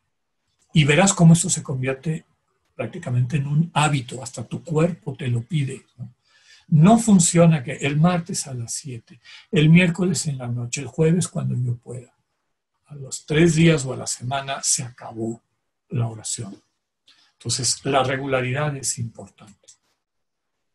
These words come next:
Ya hemos dicho varias veces, vale recordar las expectativas.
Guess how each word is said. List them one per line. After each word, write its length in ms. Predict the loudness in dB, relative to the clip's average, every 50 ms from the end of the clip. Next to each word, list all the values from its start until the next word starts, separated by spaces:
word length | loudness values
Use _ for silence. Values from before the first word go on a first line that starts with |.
| _ _ _ _ _ _ -20 -20 -20 _ _ _ _
Ya 100 | 2 4
hemos 160 | 4 4 4
dicho 260 | 4 2 2 2 0
varias 300 | 0 2 2 2 2 2
veces, 380 | 4 4 4 4 2 0 -4 -4
vale 280 | -4 -4 -4 -4 -6 -8
recordar 680 | -8 -12 -12 -8 -8 -6 -4 -2 -2 -2 -4 -4 -6 _ _ _ _ _
las 300 | -6 -4 -4 -6 -6 -4
expectativas. 1120 | -4 -6 -6 -6 -12 -16 -14 -16 -16 -16 -16 _ -20 -20 -20 -20 _ -20 -20 -20 -20 _